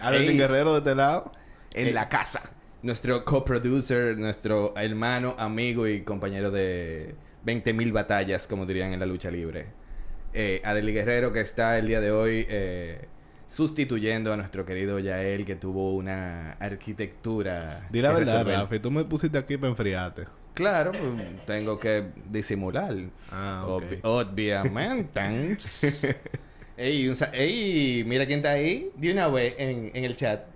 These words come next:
Speaker 1: Ey,
Speaker 2: Tú,
Speaker 1: ¿qué es lo que es, Ode?
Speaker 2: tú
Speaker 1: De la mía personal.
Speaker 2: ¿Qué? ¿Está comunicando, Ode?
Speaker 1: Ode comunica, Ode
Speaker 2: Abusadora.
Speaker 1: siempre comunica.
Speaker 2: Ella siempre está comunicando algo, yo no sé por qué.
Speaker 1: <laughs>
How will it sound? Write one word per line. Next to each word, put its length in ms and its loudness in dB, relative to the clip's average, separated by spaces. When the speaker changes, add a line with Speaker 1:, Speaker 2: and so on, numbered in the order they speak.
Speaker 1:
Ey, 200 2
Speaker 2:
Tú, 60 4
Speaker 1:
¿qué 60 4
es 60 4
lo 140 4
que 220 2
es, 60 4
Ode? 260 4
Speaker 2:
tú 80 8
Speaker 1:
De 60 6
la 120 4
mía 360 4
personal. 760 2
Speaker 2:
¿Qué? 100 0
¿Está 340 -2
comunicando, 520 2
Ode? 140 0
Speaker 1:
Ode 240 -6
comunica, 380 -2
Ode 80 0
Speaker 2:
Abusadora. 200 0
Speaker 1:
siempre 300 0
comunica. 280 0
Speaker 2:
Ella 120 4
siempre 200 2
está 120 4
comunicando 480 0
algo, 160 2
yo 100 4
no 60 2
sé 100 0
por 180 0
qué. 180 -2
Speaker 1:
<laughs> 480 0